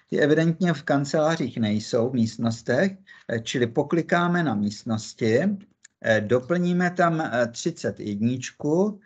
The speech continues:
chcete-li do uvozovky, že je to zase kancelář, je to z oddělení ředitelství a, a bývala tam č-, linka osm set jedna. Tabulátorem popojedu, stejně tak doplním, eh, třicet dvojku,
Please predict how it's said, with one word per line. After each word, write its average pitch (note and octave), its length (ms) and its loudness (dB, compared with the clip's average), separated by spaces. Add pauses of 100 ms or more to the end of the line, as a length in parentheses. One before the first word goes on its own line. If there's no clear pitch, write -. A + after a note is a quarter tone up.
(160)
chcete-li D#3+ 460 2
do D#3 120 4
uvozovky, D3 500 -4
že D3 100 0
je D3+ 80 2
to D3 140 -8
zase C3 300 -6
kancelář, C3+ 960 0 (420)
je C3 220 4
to E3 120 -2
z - 100 -6
oddělení D3 540 0
ředitelství D3 1000 -2 (480)
a, B2 140 2
a A2+ 240 0
bývala C#3 460 2
tam B2+ 260 0
č-, - 200 -8
linka B2 400 2
osm A#2 400 -2
set A2+ 220 -2
jedna. G2 360 -2
Tabulátorem D3+ 800 2
popojedu, C3+ 640 0 (320)
stejně D3 400 0
tak D#3+ 260 2
doplním, D3+ 680 -2 (460)
eh, A2+ 200 2
třicet D3+ 460 -2
dvojku, G#2+ 960 0